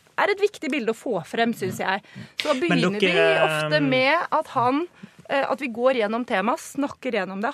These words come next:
Speaker 1: Han gir sine bestillinger til oss
Speaker 2: Ok.
Speaker 1: i støtteapparatet. Eh, sier at, eh, "Nå trenger jeg, eh, fakta på det, det, jeg trenger det og det i dokumentene, og, eh, denne argumentasjonen skal vi kanskje jobbe litt mer med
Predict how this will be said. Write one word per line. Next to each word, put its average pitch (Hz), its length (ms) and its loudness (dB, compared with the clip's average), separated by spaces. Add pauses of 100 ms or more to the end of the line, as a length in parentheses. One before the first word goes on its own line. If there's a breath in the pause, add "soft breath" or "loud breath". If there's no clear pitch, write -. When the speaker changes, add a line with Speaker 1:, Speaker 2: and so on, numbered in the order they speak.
Speaker 1:
Han 247 260 0
gir 233 140 -6
sine 185 260 -8
bestillinger 175 640 -8
til 185 160 -6
oss - 400 -10 (160)
Speaker 2:
Ok. 143 140 -10
Speaker 1:
i 226 80 -2
støtteapparatet. 185 800 -4 (500 loud breath)
Eh, 208 380 0
sier 208 400 -2
at, 226 140 -6
eh, 226 100 0
"Nå 226 180 -2
trenger 208 280 -4
jeg, 285 340 2
eh, 233 360 2
fakta 339 540 2
på 208 240 -2
det, 254 260 0
det, 269 240 2
jeg 214 120 -2
trenger 208 280 -8
det 233 200 0
og 247 100 0
det 247 140 0
i 247 40 0
dokumentene, 262 760 -2 (360 loud breath)
og, 254 320 4
eh, 240 680 0
denne 226 920 -2
argumentasjonen 226 840 -2
skal 226 160 -8
vi 233 140 -2
kanskje 233 300 -4
jobbe 196 260 -2
litt - 280 -8
mer 185 260 -4 (120)
med 185 280 -4